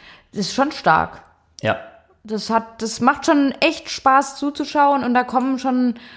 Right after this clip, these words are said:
Speaker 1: paar richtig starke Frauen auch da, äh, da ran jetzt, ne?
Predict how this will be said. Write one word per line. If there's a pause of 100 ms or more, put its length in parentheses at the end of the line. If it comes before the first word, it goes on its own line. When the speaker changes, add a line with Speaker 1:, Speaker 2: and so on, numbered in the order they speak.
(120)
Speaker 1:
paar
richtig
starke (300)
Frauen
auch
da,
äh,
da
ran
jetzt,
ne?